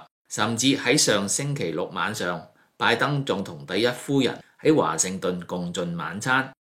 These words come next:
仿佛佢哋呢個星期係冇出國嘅打算。但係美國東部時間星期日凌晨四點十五分，拜登乘搭空軍一號專機喺夜色掩護下離開安德魯聯合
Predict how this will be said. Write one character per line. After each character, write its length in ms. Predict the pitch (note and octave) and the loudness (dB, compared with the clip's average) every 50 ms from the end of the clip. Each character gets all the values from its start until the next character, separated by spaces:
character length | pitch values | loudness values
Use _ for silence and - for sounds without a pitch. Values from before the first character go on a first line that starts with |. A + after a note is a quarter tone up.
| _ _ _ | _ _ _
仿 240 | - - A2+ C#3+ | 0 2 2 4
佛 80 | C#3+ F#3 | 4 4
佢 300 | E3 - - - C3 C3 | 2 2 2 2 4 6
哋 160 | A2+ A2 A2+ B2+ | 6 4 4 4
呢 100 | D3 D3+ | 2 2
個 120 | D3+ A#2+ | 2 2
星 240 | A2+ - D3+ D3+ D3 | 2 2 2 0 0
期 220 | C#3+ C#3+ F#2+ D#2+ D#2 | 2 2 0 0 0
係 200 | - - G2 F#2+ | -4 -4 -4 -4
冇 240 | F#2 F2 E2+ F2+ | -2 0 -2 -2
出 140 | - - - C3+ | 0 -2 -4 -4
國 220 | - - G2+ F2+ | 0 0 0 0
嘅 120 | - F#2 E2 | 0 -4 -6
打 200 | - D#2 E2 F#2+ | -4 -4 -4 -2
算。 380 | G#2 - - F#2 F#2 F#2+ E2+ E2 - _ _ _ _ _ _ _ _ | -2 -2 -2 -2 -4 -4 -6 -8 -14 _ _ _ _ _ _ _ _
但 220 | _ F#2 F#2 G2+ G2 | _ 0 0 0 2
係 180 | A2 G2+ G2 - | 0 0 0 0
美 180 | F2+ G2 G2+ A#2 | 2 2 2 6
國 240 | A#2 B2+ A#2+ - - | 6 6 4 6 4
東 180 | D#3 D#3 D#3+ | 2 2 4
部 160 | C#3 A#2+ G#2 | 4 4 4
時 180 | G2 - F2+ D#2+ | 4 2 -2 -2
間 300 | - A#2 G#2+ G#2 G2+ - | 0 0 0 0 0 0
星 240 | - - D3+ D3+ D3+ | 0 0 0 0 0
期 100 | C#3 - | -2 -2
日 120 | F2+ F2+ G2 F#2 - | -2 0 -2 -4 -4
凌 220 | D#2 D#2 D2+ D#2+ D#2+ | -6 -8 -10 -8 -6
晨 240 | - F2+ F2 D#2+ D2+ | -6 -6 -6 -2 -2
四 200 | - A#2 A2 G#2+ | 0 0 0 -2
點 200 | F2+ F#2+ A#2 C3+ | -4 -4 -4 -4
十 100 | C#3 G#2+ | -4 -4
五 260 | E2 D#2+ - F2+ G2+ G#2+ | -6 -6 -8 -10 -10 -6
分， 280 | A#2+ B2+ B2+ C#3 E3+ - _ _ _ _ _ | -4 -2 -2 -4 -6 -8 _ _ _ _ _
拜 160 | - B2+ C3 | 0 0 2
登 180 | C#3 D#3+ E3 E3 | 2 2 2 2
乘 240 | - - E3+ F3 | 2 2 0 0
搭 120 | E3+ E3+ - | 0 -2 -2
空 380 | - - - D3+ D3+ D3+ D#3 | -2 -4 -4 -4 -2 -2 0
軍 240 | D3 D3+ D3 C#3 C#3 | 0 2 2 2 2
一 40 | C3+ | 2
號 220 | C3+ C3+ B2 G#2+ F#2+ F#2+ - _ _ _ | 0 0 0 0 0 0 -4 _ _ _
專 240 | - - F3+ F#3 F3+ | -2 0 0 2 4
機 180 | F#3+ F3+ F3+ | 4 4 4
喺 120 | D3+ B2+ D3 | 4 4 2
夜 240 | D3+ A#2 G2 F#2+ F#2+ | 4 6 6 6 6
色 120 | - E3 | 6 2
掩 260 | - - F#2+ F2+ F#2+ A2+ B2 G2+ | 2 0 -2 -4 -4 -4 -4 -2
護 180 | G2 G2 G2 | -2 -2 -2
下 300 | G#2+ F#2+ F2+ F2+ F2+ - _ _ _ _ - - | 0 0 0 0 -2 -6 _ _ _ _ -14 -4
離 140 | G#2 - F2 | -2 0 2
開 240 | F#2 B2+ C3 C#3 - | 4 4 2 2 2
安 180 | C#3+ D3 D3+ D3+ | 2 0 2 2
德 80 | D3 C#3 | 2 2
魯 260 | - G#2 G#2+ A2 A2+ | 2 4 4 4 4
聯 240 | F2+ E2+ F2 E2+ - | 2 0 -2 -4 -4
合 100 | F#2+ | -8